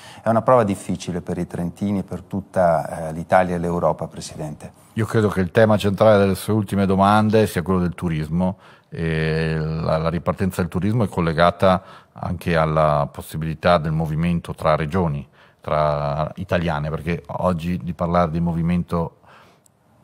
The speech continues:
Speaker 2: diverso dal, di quello italiano, ma da, da altri paesi europei,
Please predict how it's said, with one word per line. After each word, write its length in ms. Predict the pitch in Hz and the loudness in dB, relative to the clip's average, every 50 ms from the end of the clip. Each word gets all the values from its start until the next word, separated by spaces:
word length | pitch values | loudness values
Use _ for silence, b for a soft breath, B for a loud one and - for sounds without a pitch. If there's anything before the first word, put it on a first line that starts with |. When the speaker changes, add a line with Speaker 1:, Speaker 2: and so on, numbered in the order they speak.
| _ _ _ _ - | _ _ _ _ -10
Speaker 2:
diverso 680 | - 87 87 92 82 98 98 95 80 - - - - | -6 -4 -2 2 4 4 4 4 2 0 -4 -6 -4
dal, 260 | 82 85 85 82 82 | -2 0 0 0 -2
di 160 | 82 78 82 87 | -2 -2 -2 -4
quello 220 | 87 - 98 90 87 | -4 -4 -2 -2 -2
italiano, 500 | 80 - 87 85 90 98 95 92 87 82 | -2 -2 0 0 2 2 2 2 2 0
ma 140 | 80 80 80 | 0 0 -2
da, 240 | 78 71 87 71 58 - | 0 0 -2 -2 -4 -6
da 880 | - - 73 62 71 82 85 85 78 69 64 - 64 73 - 92 90 | -12 -10 -10 -8 -8 -6 -6 -6 -6 -8 -10 -8 -8 -2 2 4 4
altri 280 | 92 92 - - 90 | 4 2 0 -4 -6
paesi 360 | - - 92 92 92 95 87 85 | -4 0 0 0 0 0 0 -2
europei, 540 | 87 90 95 85 - 95 90 92 92 92 | -2 -2 -2 0 0 0 0 0 0 -2